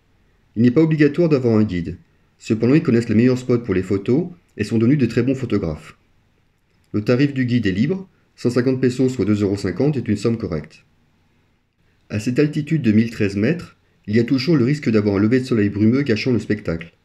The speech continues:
tout particulièrement lors des mois de décembre et janvier. La meilleure période pour avoir un magnifique lever de soleil est le mois d'avril et de mai. Il est également possible de dormir sur place. Les frais de camping sont de cinquante pesos et il faut apporter sa tente. J'espère que cette vidéo t'a plu.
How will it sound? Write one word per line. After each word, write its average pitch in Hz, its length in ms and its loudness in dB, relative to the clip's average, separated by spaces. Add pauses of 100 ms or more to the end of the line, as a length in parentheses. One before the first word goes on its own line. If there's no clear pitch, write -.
(480)
tout 143 100 -4
particulièrement 127 720 0
lors 123 120 2
des 104 100 2
mois 98 120 0
de 95 80 0
décembre 107 460 -2
et 95 40 0
janvier. 85 400 -6 (840)
La 92 80 -2
meilleure 127 260 2
période 135 320 0
pour 120 120 0
avoir 98 180 0
un - 20 0
magnifique 113 360 -2
lever 104 200 0
de 101 60 -8
soleil 113 340 -2
est 117 40 2
le 101 100 2
mois 107 180 0
d'avril 110 340 0
et 110 60 -2
de 92 80 -2
mai. 85 260 -4 (1160)
Il 107 140 0
est 120 40 8
également 139 260 2
possible 139 340 -2
de 113 60 4
dormir 104 280 2
sur - 220 -8
place. 131 420 -4 (320)
Les - 120 -2
frais 139 140 0
de 127 80 4
camping 127 300 2
sont 113 120 -2
de 95 60 -2
cinquante 104 320 -2
pesos 131 720 -2
et 101 80 0
il 110 60 4
faut 123 120 -2
apporter 117 300 0
sa 117 160 -2
tente. - 420 -10 (880)
J'espère 185 440 0
que 190 80 0
cette 156 180 -2
vidéo 143 240 0
t'a 139 160 0
plu. 98 320 -4